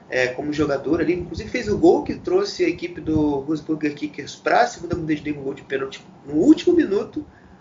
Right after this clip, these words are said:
na última rodada, contra o Hallescher, que fez, inclusive o Hallescher não conseguir ser rebaixado pra Regionalliga,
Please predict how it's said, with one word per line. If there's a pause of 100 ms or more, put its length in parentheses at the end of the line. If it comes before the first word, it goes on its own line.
(240)
na
última
rodada, (460)
contra
o
Hallescher,
que
fez,
inclusive
o
Hallescher (200)
não
conseguir
ser
rebaixado
pra
Regionalliga,